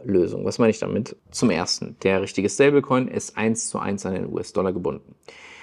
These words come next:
äh, ist weltweit liquide und eben entsprechend auch perfekt, um schnell Kapital mal zu parken. Ähm, also auch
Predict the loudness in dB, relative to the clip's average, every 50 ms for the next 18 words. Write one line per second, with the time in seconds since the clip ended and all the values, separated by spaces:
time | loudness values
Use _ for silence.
0 | -20 -20 -20 _ _ _ _ -2 0 0 0 0 -2 -4 -6 -8 -10 -10 -8 -8
1 | 0 2 4 4 4 4 4 2 2 2 -2 0 2 4 8 10 10 10 8 6
2 | 2 -6 -20 _ _ _ 6 6 8 6 4 2 0 0 -2 0 0 0 -2 -2
3 | -4 -6 -4 -6 -6 -6 -8 -6 -8 -10 -4 -4 -4 -4 -4 -6 -4 -4 -4 -4
4 | -4 -2 2 4 4 4 4 2 -2 -8 -8 -6 -4 -6 -4 -6 -6 -2 0 0
5 | 0 0 -2 -4 -4 -2 0 0 0 0 -2 -4 -8 -8 -6 -6 -6 -6 -4 0
6 | 2 2 2 0 -2 -8 -14 -16 _ _ _ _ _ -20 -20 -20 -20 -20 -20 _
7 | _ -6 -6 -4 -4 -2 -2 0 0 0 -2 -2